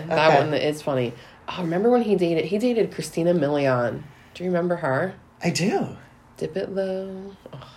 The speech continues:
Speaker 2: He
Speaker 1: so
Speaker 2: dated
Speaker 1: much
Speaker 2: a lot of
Speaker 1: nostalgia.
Speaker 2: people.
Speaker 1: Huh?
Speaker 2: He dated a lot of people.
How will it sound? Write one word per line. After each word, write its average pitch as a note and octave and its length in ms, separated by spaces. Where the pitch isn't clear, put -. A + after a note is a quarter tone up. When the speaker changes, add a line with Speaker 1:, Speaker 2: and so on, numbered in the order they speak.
Speaker 2:
He - 120
Speaker 1:
so - 80
Speaker 2:
dated - 180
Speaker 1:
much - 80
Speaker 2:
a - 20
lot A#2+ 160
of E3 40
Speaker 1:
nostalgia. D3 120
Speaker 2:
people. G#2+ 220
Speaker 1:
Huh? A#3+ 240
Speaker 2:
He E3+ 120
dated F#3 300
a G#2+ 60
lot C#3 200
of - 80
people. - 360